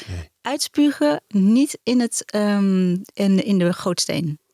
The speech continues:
Speaker 2: Dan
Speaker 1: Want de olie
Speaker 2: moet je
Speaker 1: is
Speaker 2: heel
Speaker 1: te
Speaker 2: vaak de
Speaker 1: vettig.
Speaker 2: loodgieter bellen.
Speaker 1: Waar doe je het dan? In de wc?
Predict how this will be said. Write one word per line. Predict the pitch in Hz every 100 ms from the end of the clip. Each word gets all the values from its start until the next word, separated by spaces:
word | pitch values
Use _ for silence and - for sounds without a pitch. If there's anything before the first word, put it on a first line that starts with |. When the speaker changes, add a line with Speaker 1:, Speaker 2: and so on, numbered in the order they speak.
| _ _ _ _ _
Speaker 2:
Dan | 180 180
Speaker 1:
Want | 170 170 -
de | 107
olie | -
Speaker 2:
moet | 185
je | -
Speaker 1:
is |
Speaker 2:
heel | 208 202
Speaker 1:
te |
Speaker 2:
vaak | 175
de | 190
Speaker 1:
vettig. | 175 180
Speaker 2:
loodgieter | 170 170 160
bellen. | 151 156 160 220 _ - - - - _
Speaker 1:
Waar | 98 98
doe | 98
je | 107
het | -
dan? | - - -
In |
de | 110
wc? | 104